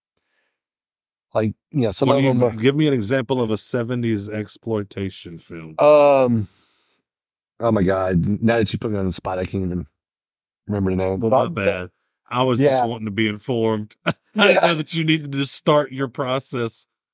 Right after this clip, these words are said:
Speaker 2: completely
Speaker 1: <laughs>
Speaker 2: for your research into what you're talking about.
Speaker 1: Um, one of 'em was, uh, like, like Drive-In Massacre.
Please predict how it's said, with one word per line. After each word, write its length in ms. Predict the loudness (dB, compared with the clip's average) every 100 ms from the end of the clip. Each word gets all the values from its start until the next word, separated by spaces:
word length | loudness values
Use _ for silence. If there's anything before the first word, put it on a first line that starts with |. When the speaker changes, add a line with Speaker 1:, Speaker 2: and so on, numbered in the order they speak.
| -4
Speaker 2:
completely 800 | -4 -2 0 0 0 -4 -4 -8 _ _ _ _ _ _ _ _ _ _ 2
Speaker 1:
<laughs> 140 | 2 2
Speaker 2:
for 100 | 0
your 200 | 0 0
research 540 | -2 -4 0 -2 0
into 180 | 0 0
what 240 | -2 -2 -2
you're 240 | -4 -2
talking 400 | -2 -2 -4 -8
about. 380 | -6 -4 -4 -6 -2
Speaker 1:
Um, 680 | 0 2 2 2 2 -2 -2
one 200 | 2 4
of 120 | 4
'em 120 | 2 2
was, 200 | 2 2
uh, 160 | 2
like, 180 | 2 0 -2 _ -4
like 140 | 0 2
Drive-In 420 | 2 2 4 4
Massacre. 720 | 4 0 0 0 0 0